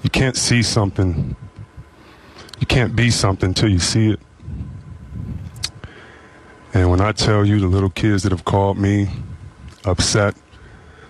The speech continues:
I have a godson that has autism, and I just had to explain to him why we aren't playing. I have young nephews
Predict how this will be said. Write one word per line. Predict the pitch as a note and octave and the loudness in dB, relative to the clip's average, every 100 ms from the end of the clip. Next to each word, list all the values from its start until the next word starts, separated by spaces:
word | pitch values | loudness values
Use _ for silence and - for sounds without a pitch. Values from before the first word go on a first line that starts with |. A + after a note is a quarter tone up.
| - _ - | -20 _ -6
I | G#2 G#2 | -2 2
have | G2+ G#2 | 2 4
a | F#2 | 2
godson | F2+ G2+ G#2 - G#2+ F#2+ | 2 0 0 0 0 2
that | F#2+ | 2
has | F#2+ F#2 | 2 0
autism, | G#2+ F#2+ - G#2 F#2+ F#2+ | 0 0 0 0 2 2
and | F#2+ | 2
I | F2+ | 2
just | G2 G2 | 0 2
had | G2+ F#2+ | 0 0
to | - | -2
explain | - G2+ - A2+ G#2+ G#2 | -4 -4 -2 2 2 4
to | |
him | F#2+ G2+ G2 G2 - - _ - - - _ - _ _ | 4 4 2 -2 -6 -18 _ -20 -20 -20 _ -20 _ _
why | - G2+ G2+ F#2+ F#2 - - | -2 0 2 2 0 -2 -2
we | G2 | 0
aren't | G2+ F#2 | 2 2
playing. | G#2 A2 G#2 F#2 E2 - - - - - - - - - - - - - - - - - - | 2 2 4 2 0 -8 -16 -20 -20 -20 -20 -20 -20 -20 -20 -20 -20 -20 -20 -20 -20 -20 -6
I | F#2+ | 0
have | G2+ | 2
young | F#2+ G#2+ G2+ | 2 2 2
nephews | A#2 B2 - G2+ G2 | 2 2 2 2 0